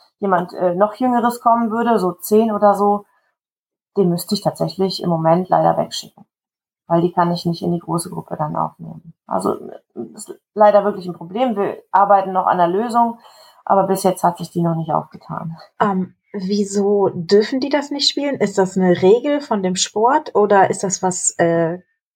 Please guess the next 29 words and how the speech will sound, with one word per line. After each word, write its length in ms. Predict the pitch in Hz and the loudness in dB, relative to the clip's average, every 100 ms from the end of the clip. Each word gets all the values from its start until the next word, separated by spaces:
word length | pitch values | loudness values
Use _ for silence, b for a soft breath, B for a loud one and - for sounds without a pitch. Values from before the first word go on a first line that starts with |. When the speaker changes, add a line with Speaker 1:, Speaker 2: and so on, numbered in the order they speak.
| _ | _
Speaker 2:
Körperliches 840 | - 240 254 240 226 233 226 220 - | -2 0 0 0 0 2 2 2 -2
in 540 | 190 175 170 170 165 | -2 0 -2 -4 -2
Wachstum 480 | 214 226 - 269 233 | -2 -4 -8 -6 -2
oder 220 | 247 247 | 0 0
so? 280 | 247 254 254 - - | 0 -4 -6 -10 0
Speaker 1:
Also 220 | 202 196 | 2 2
das, 260 | 185 185 - _ _ _ _ - | 0 -4 -10 _ _ _ _ -18
das 160 | - 185 | -8 0
sind 180 | 208 | 2
die 60 | 214 | 4
Regeln, 580 | 202 196 208 208 208 202 | 4 6 6 4 2 -2
äh, 140 | - 180 | -6 -4
von, 220 | - 180 | 0 0
von 200 | 196 190 | 2 4
der, 640 | 180 180 180 170 175 170 170 | 6 6 4 0 0 -2 -4
äh, 20 | |
Ligastelle, 680 | 175 196 185 165 - 160 156 | -4 2 2 2 0 -4 -4
ne? 220 | 156 165 196 _ | -8 -10 -12 _
Also, 300 | - 175 180 175 B B - | 0 2 2 -2 B B -14
äh, 180 | - | -8
die 140 | 175 185 | -2 2
Mädchen 460 | 190 254 - 285 | 4 2 2 2
dürfen 480 | 214 233 233 220 208 | 2 2 2 0 0
bis 180 | 208 196 | -2 -2
sechzehn 480 | 185 190 - 190 175 | 0 0 -2 -2 2
bei 100 | 165 | 2
den 160 | 165 | 2
Baseballern 540 | 160 175 - 233 240 233 | 0 -2 0 2 2 2
mitspielen, 520 | 240 - - 247 285 | -2 -8 -8 -8 -8